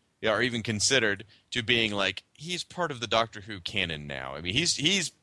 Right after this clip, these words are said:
he's, I mean, all, obviously anything that appears in the show is, but, I mean, just, he's for reals, you know? I mean, he, he's, he's part of the supporting cast as far as I'm concerned from now on, so, at least with Amy Rory episodes.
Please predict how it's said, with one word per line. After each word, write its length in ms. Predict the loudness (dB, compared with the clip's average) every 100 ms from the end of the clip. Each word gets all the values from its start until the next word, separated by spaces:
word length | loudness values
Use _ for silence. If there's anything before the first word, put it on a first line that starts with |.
| _ _ _
he's, 300 | -4 0 -2 0
I 60 | 2
mean, 120 | 4
all, 260 | 6 6 6
obviously 380 | 4 2 -2 -4
anything 180 | -4
that 60 | -6
appears 240 | -8 -12
in 40 | -8
the 60 |
show 260 | -6 -4 -4
is, 80 | -2
but, 100 | 0
I 40 | 2
mean, 140 | 4
just, 220 | 4 2 -2 -20 -20 _ _
he's 220 | 2 4
for 180 | 4 2
reals, 580 | 2 0 0 -4 -6 -6 _
you 120 | 2
know? 260 | 4 4
I 40 | 2
mean, 180 | 4 4
he, 80 | 2
he's, 300 | 0 0 0
he's 200 | -2 -2
part 280 | 0 4 4
of 40 | 4
the 40 |
supporting 400 | 0 2 2 2
cast 300 | 4 2 2
as 60 | -4
far 160 | -4
as 80 | -4
I'm 140 | -4 -6
concerned 340 | -10 -10 -10
from 80 | -8
now 160 | -6 -6
on, 280 | -6 -8 -10
so, 160 | -6 -4 -4 -8 -20 _ _ _ _
at 60 |
least 180 | 0 2
with 80 | 2
Amy 220 | 4 2
Rory 320 | -2 -6 -6
episodes. 480 | -6 -6 -8 -10 -16